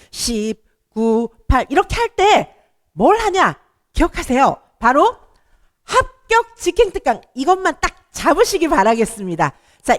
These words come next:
이 강의를 통해서 선생님들은 이천이십육 유아임용 시험에 어떤 문제가 나올 건지 확실하게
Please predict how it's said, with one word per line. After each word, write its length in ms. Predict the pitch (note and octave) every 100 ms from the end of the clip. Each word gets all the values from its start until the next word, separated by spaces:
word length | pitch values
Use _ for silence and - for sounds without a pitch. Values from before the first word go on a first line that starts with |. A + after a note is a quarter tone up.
| -
이 220 | C#4 F#4
강의를 340 | G#4 F4+ F4+ D#4
통해서 560 | F4+ A3+ F#3+ C#4+ F#3 - _ -
선생님들은 580 | F#4+ A4 F4 C#4 A#3 -
이천이십육 1300 | E4 - - C5 A4 B3 D#4+ G4+ G4 F#4+ F4+ F3 _
유아임용 600 | G#3+ A3+ C4 C4+ C4 B3 A#3
시험에 400 | - C#4 C3+ A#2+ _ _ -
어떤 420 | G#3 - - G4
문제가 320 | F4 A3+ G3+
나올 220 | E3+ D3
건지 400 | F3+ E3+ D#3 E4+ _ _ _ -
확실하게 720 | A4+ - G#4+ G4 C#3+ C3